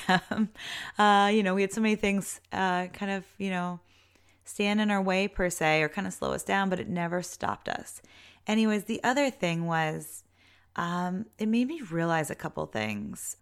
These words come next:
And one of them was, uh, living a life that is familiar. So like I said, it shook me out of the normal. And it's just was like, wow, it was mind-blowing when I realized it,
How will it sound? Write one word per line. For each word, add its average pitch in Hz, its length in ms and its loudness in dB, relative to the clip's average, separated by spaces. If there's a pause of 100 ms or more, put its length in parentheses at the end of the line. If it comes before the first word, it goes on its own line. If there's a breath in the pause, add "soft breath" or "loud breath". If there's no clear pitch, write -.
(560)
And 202 120 0
one 233 120 4
of 269 120 0
them 190 200 2
was, 156 460 -2 (680 soft breath)
uh, 185 260 2
living 214 300 2
a 240 60 4
life 165 380 0 (120)
that 160 120 0
is 156 140 -4
familiar. 147 800 -4 (720 soft breath)
So - 120 -6
like 175 120 2
I 185 100 4
said, 170 200 2
it - 100 -4
shook - 300 -4
me 202 100 0
out 175 140 4
of 175 100 2
the 170 80 0
normal. 151 760 -4 (760)
And 175 560 4 (840 loud breath)
it's - 320 -8
just 220 220 -4
was 214 160 -6
like, 202 220 -4
wow, 185 600 4
it 180 80 4
was 185 200 2
mind-blowing 180 880 2
when 156 120 0
I 156 100 2
realized 156 720 0
it, 160 300 0